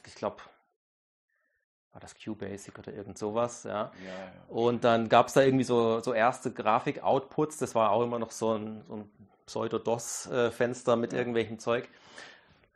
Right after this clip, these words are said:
Speaker 1: Also auch was völlig anderes, als man heute jetzt macht, aber, äh, es ging überhaupt schon mal was. Und dann habe ich da so ein bisschen, ähm,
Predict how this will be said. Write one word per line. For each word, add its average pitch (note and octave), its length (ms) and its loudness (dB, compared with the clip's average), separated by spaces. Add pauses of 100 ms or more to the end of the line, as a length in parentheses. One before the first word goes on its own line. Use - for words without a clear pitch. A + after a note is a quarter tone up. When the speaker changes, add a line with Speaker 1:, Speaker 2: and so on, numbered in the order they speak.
(340)
Speaker 1:
Also A2 220 2
auch G#2 220 2
was A2+ 140 -6
völlig A2 220 -4
anderes, A2+ 260 -4
als A2 140 -6
man G#2 120 -6
heute A2+ 180 -2
jetzt - 200 -6
macht, - 420 -6
aber, G#2 640 0 (420)
äh, - 420 -16
es - 100 -6
ging F#3+ 140 2
überhaupt D#3+ 460 2
schon A#2 180 2
mal G2+ 140 4
was. - 300 -8 (260)
Und B2 280 -6
dann B2+ 140 4
habe D3 140 2
ich - 140 -12
da B2+ 200 2
so D3+ 80 -4
ein C3 80 -6
bisschen, A#2+ 560 -2 (100)
ähm, A2+ 440 -10